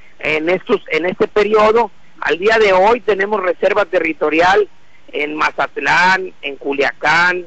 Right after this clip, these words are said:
en Salvador Alvarado, en Guasave, en Choix. Eh,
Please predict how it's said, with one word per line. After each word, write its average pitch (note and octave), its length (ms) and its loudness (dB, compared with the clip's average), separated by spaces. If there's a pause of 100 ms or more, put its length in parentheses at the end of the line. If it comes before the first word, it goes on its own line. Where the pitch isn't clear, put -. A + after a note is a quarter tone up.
(120)
en C#3 160 -12
Salvador D3 360 0
Alvarado, D#3 640 2
en C#3+ 80 -12
Guasave, D3+ 640 0
en C3+ 160 -8
Choix. F3+ 420 0 (640)
Eh, C#3 240 -6